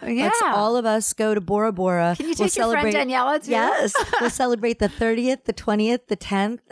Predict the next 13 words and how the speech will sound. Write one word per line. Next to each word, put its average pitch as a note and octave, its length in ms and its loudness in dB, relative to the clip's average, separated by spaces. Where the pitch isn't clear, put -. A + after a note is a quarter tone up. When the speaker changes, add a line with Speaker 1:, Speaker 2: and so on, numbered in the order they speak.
Speaker 1:
and G#3 420 -2
our G3+ 240 -2
thirtieth G3+ 440 -2
wedding B3 260 0
anniversary. G3 320 -2
Speaker 2:
Yes. A#3+ 480 0
Speaker 1:
I G#3 120 0
think B3+ 320 -2
that's G#3 220 0
what G3 100 -6
we're F#3+ 100 -4
gonna E3+ 180 -2
do. D#3 240 -4